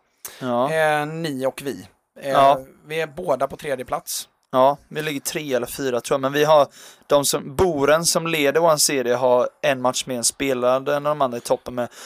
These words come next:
Speaker 2: Ja.
Speaker 1: Och det, våran serie är så konstig, för de andra i toppen förlorar. De fick stryk mot
Speaker 2: Mm.
Speaker 1: Västervik med fem noll.
Speaker 2: Mm.
Speaker 1: Och de leder sig. Alltså, det är
Speaker 2: Jag
Speaker 1: så
Speaker 2: såg det.
Speaker 1: konstiga resultat. Ada som vi slog då, som också är topplag,
Speaker 2: Mm.
Speaker 1: men sen som att de börjar tappa lite nu. De fick också stryk i helgen.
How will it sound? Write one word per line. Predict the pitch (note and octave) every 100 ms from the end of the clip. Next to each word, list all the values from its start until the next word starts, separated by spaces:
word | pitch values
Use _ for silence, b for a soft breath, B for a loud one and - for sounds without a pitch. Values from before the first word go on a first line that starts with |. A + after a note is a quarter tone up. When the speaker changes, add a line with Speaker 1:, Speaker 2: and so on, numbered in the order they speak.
| B
Speaker 2:
Ja. | C#3+
Speaker 1:
Och |
det, | D#3 F3+ F#3
våran | E3+ E3+
serie | D3+ G3
är | E3
så | -
konstig, | - E3+ C3+ G#3
för | -
de | D#3+
andra | E3 C#3+ B2+
i |
toppen | - - -
förlorar. | C#3+ D3+ C3+ A2 C3+
De | C#3 A#2+
fick | D#3+
stryk | - G3
mot | D#3
Speaker 2:
Mm. | C#3+
Speaker 1:
Västervik | D#3 - B2 C#3
med | F3+
fem | - E3 A#2+
noll. | B2 B2 G#2 G#2+
Speaker 2:
Mm. | D3 F3 -
Speaker 1:
Och | - D3
de | D3
leder | D3 A#2+ B2
sig. | -
Alltså, | C#3+ E3 D#3+
det | C#3+
är | - -
Speaker 2:
Jag | D#3+
Speaker 1:
så | G3+
Speaker 2:
såg | F#3
det. | F#3+
Speaker 1:
konstiga | F#3 D3 - D#3 C#3+ C#3 C3+ B B
resultat. | - D3 D#3 D#3 D3+
Ada | E3 D3+ C3+ A#2+ D3+
som | - E3+
vi | D#3
slog | - D3+ C#3
då, | C3+
som | C3 C#3+
också | C3+ -
är | D3+
topplag, | E3+ D3+ C#3
Speaker 2:
Mm. | C3
Speaker 1:
men | D#3+
sen | C3 C#3+ B2
som | C#3+
att | C3+
de | C#3+
börjar | C3+ B2+
tappa | C#3+ C3+ C3+
lite | C#3+ D#3 C#3+
nu. | C3+ B2+ b b b b
De | - C#3+
fick | D#3+ D#3
också | D#3 D#3
stryk | - F#3 D3 C#3
i |
helgen. | C#3 B2+ A2+ G#2+